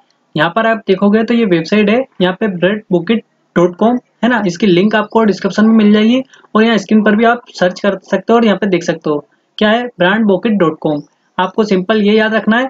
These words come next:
और उसको search करना है। ऐसा page आपके सामने एक open हो जाएगा, है ना।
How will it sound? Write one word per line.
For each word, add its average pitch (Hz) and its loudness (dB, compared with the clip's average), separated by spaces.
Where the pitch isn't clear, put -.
और 208 2
उसको 226 -2
search 202 -2
करना 214 2
है। 233 0
ऐसा 214 2
page 196 2
आपके 208 -4
सामने 208 2
एक 214 -2
open 185 0
हो 226 2
जाएगा, 208 0
है 247 0
ना। 190 0